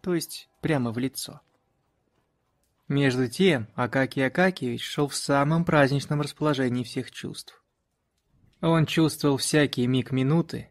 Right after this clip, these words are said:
что на плечах его новая шинель, и несколько раз даже усмехнулся от внутреннего удовольствия. В самом деле,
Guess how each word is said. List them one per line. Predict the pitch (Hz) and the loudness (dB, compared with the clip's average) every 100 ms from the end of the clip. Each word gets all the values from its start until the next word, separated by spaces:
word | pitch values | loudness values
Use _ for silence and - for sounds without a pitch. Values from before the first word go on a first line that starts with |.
| _ | _
что | - - 131 | -14 -4 -2
на | 127 | -2
плечах | 123 131 - 143 156 | 0 -2 2 0 0
его | 175 160 156 | 0 0 2
новая | 135 127 127 | 2 2 0
шинель, | 117 - 117 107 104 _ _ _ _ _ _ _ | 0 -2 -4 -4 -12 _ _ _ _ _ _ _
и | - | 4
несколько | 175 190 180 160 160 | 6 6 4 0 2
раз | 165 156 | 4 4
даже | 135 147 135 | 4 4 4
усмехнулся | 127 139 - 165 156 - 113 | 2 -2 2 4 4 2 -4
от | - | -2
внутреннего | 123 110 113 | -4 -4 -4
удовольствия. | 113 123 127 113 - - _ _ _ _ _ _ _ _ _ _ _ _ | -2 0 0 -2 -6 -18 _ _ _ _ _ _ _ _ _ _ _ _
В | - | -4
самом | - 135 135 123 | 4 6 6 2
деле, | 120 113 117 | 0 -2 -4